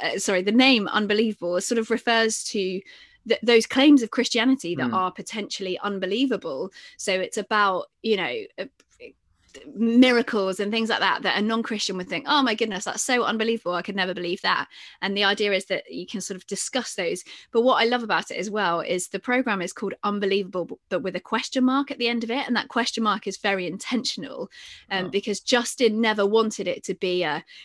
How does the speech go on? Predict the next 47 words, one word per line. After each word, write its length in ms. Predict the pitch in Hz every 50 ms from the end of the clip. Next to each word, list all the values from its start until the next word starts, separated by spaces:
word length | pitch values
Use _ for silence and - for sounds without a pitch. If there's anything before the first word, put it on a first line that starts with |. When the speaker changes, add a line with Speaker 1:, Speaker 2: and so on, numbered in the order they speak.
| -
Speaker 1:
"Here's 280 | - - 240 240 226 220
what 120 | 220 233
I 160 | 247 247 254 247
think, 260 | - 190 170 139 -
so 100 | - 180
you 160 | 185 180 190
th-, 140 | - - -
should 220 | - - 202 185 -
think 200 | 190 185 190 -
it 100 | - -
too." 200 | - 226 240 220
It's 240 | 202 156 - - -
very 340 | - 233 240 247 254 233 220
much, 400 | 214 196 165 - - - - - - - _ _ _ _ _
you 160 | - 220 226
know, 100 | 220 202 -
everything's 380 | - 240 269 285 277 277 262 -
kind 160 | - 262 247
of 80 | 233 - -
open. 640 | 247 247 247 247 233 - - 226 233 233 220 226 220 - -
It's, 260 | 185 - - - - -
it's 200 | 214 196 - -
a, 200 | 208 196 185 190 - - -
it's 180 | - 190 - -
a 60 | 202
discussion. 760 | - 208 196 - - - - 277 233 - - - 247 233 226
It's, 280 | 214 - - - - -
it's 260 | - 214 - - -
not, 380 | 247 240 254 254 233 - - - - - - - _ -
"Here's 260 | 277 233 220 202 226
my 160 | 214 202 196
opinion, 720 | 196 196 - 233 208 202 202 196 190 190 190 190 190 208 - - - _
I 120 | - 196 196
won't 240 | 196 190 180 - -
listen 260 | 196 - - 185 190
to 140 | - - 196
yours." 500 | 190 202 196 180 175 160 156 143 180 -
The 120 | - 208
idea 320 | 208 208 208 214 233 214 202
is 100 | 196 -
that 120 | - 185
it's 120 | 175 180 -
very 240 | - 220 214 202
sort 160 | 214 - - 196
of 120 | - -
questioning 540 | - - - 269 262 - - 226 233 214 196
approach, 520 | 196 - - 202 190 185 185 - - -